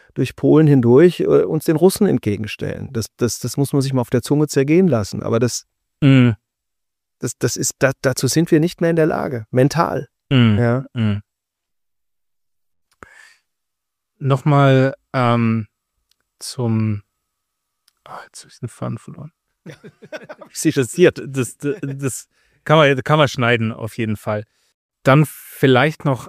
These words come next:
Speaker 2: als abschließende
Speaker 1: Mhm.
Speaker 2: Frage. Also, gibt es denn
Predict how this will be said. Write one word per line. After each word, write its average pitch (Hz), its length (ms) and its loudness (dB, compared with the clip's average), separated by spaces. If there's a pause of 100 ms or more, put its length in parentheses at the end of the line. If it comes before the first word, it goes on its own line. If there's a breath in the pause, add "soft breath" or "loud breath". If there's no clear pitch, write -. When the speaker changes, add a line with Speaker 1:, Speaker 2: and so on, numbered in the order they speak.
Speaker 2:
als 123 720 -6 (340)
abschließende 107 1000 -4 (160)
Speaker 1:
Mhm. 123 180 -2
Speaker 2:
Frage. 104 720 -6
Also, 113 560 -2 (580)
gibt 147 220 -4
es - 180 -2
denn 123 540 2